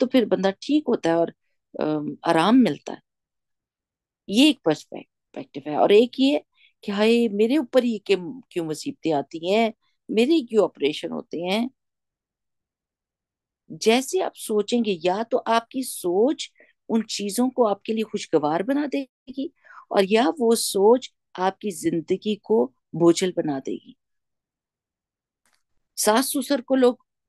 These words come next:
सारी जिंदगी बोझ समझते हैं कि नहीं समझते? समझते हैं, बोझ समझते हैं।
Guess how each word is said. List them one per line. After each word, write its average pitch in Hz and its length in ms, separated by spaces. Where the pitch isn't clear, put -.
सारी 302 340
जिंदगी 285 380
बोझ 262 220
समझते 311 400
हैं 359 60
कि 339 100
नहीं 320 140
समझते? 226 400
समझते 370 460
हैं, 277 180
बोझ 240 280
समझते 302 500
हैं। 160 140